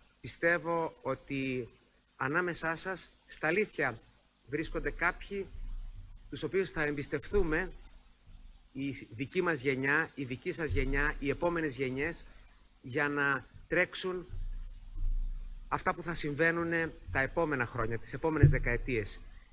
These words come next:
Είναι πολύ ξεχωριστό, αλλά και χαρακτηριστικό, ενδεικτικό, ότι ανάμεσά σας βρίσκονται περισσότερα νεαρά κορίτσια από ότι νεαρά αγόρια. Πιστεύω ότι αυτή είναι η δυναμική του μέλλοντος. Αύριο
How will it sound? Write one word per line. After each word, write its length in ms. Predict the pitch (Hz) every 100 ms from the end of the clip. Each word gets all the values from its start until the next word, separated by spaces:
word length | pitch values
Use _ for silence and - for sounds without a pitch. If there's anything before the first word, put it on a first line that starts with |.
| - - - - - _ -
Είναι 260 | - 170 208
πολύ 280 | - 165 214
ξεχωριστό, 920 | - 185 - 151 127 - 139 160 185 - -
αλλά 180 | 143 139
και 160 | 139
χαρακτηριστικό, 880 | 143 143 139 - 120 - 117 131 160
ενδεικτικό, 560 | 156 139 131 - - 156
ότι 220 | 165 156
ανάμεσά 400 | 160 190 175 180
σας 340 | 190 185 - - - - -
βρίσκονται 520 | 147 180 - 180 185 - -
περισσότερα 760 | - 147 139 185 196 - 156 143
νεαρά 300 | 143 143 160
κορίτσια 480 | - 139 170 - 165
από 120 | 180
ότι 420 | 180 180 175 -
νεαρά 300 | 147 156 165
αγόρια. 500 | 170 147 156 123 117 - - - -
Πιστεύω 340 | 151 196 202
ότι 140 | 208
αυτή 220 | 185 - 208
είναι 120 | 202
η 60 |
δυναμική 420 | 160 165 160 151 175
του 140 | 147
μέλλοντος. 600 | 143 151 170 175 190 - - - - -
Αύριο 640 | - 175 175 190 202 208